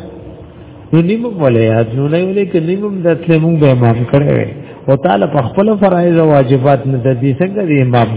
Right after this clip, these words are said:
کو؟ تاسو به دا ګاډی ډریور پرېږدئ چې ډریوري نه ورځي. دا دې ټولې وی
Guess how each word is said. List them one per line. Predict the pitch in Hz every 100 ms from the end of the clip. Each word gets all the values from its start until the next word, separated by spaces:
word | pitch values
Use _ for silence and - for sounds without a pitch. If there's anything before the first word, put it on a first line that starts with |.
| -
کو؟ | - - - - - - - - - - - - -
تاسو | 165 170 165
به | 165
دا | 165
ګاډی | 175 185 175 160
ډریور | 156 170 185
پرېږدئ | 180 214 220 147 131 127
چې | 139
ډریوري | 139 151 151 151 151
نه | 143
ورځي. | 127 107 110 110 - - - - - - - - -
دا | 143
دې | 147 156
ټولې | 165 165
وی | 175